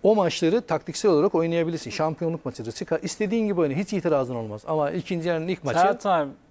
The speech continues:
Speaker 2: bence, affedersin sözünü kestim ama Trabzonspor mutlaka, bak bu ligin denklemi çok basit. Gezzal, Beşiktaş, Yatabari,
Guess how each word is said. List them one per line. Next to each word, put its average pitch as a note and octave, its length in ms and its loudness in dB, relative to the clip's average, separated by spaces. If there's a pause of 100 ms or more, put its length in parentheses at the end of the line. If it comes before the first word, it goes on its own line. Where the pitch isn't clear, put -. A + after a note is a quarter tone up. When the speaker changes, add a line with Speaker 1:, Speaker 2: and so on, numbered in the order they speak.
(240)
Speaker 2:
bence, C#3+ 460 -2 (500)
affedersin B2+ 500 -8
sözünü C3 480 -6 (120)
kestim C#3 340 -6
ama A#2 200 0 (1300)
Trabzonspor D#3 580 0
mutlaka, C#3+ 760 -4
bak C#3 120 -4 (100)
bu E3+ 80 -4
ligin C#3+ 280 -4
denklemi C#3 380 -4
çok C3 240 -6
basit. B2 260 -4 (840)
Gezzal, E3 440 2 (600)
Beşiktaş, - 680 -8 (440)
Yatabari, C#3+ 640 0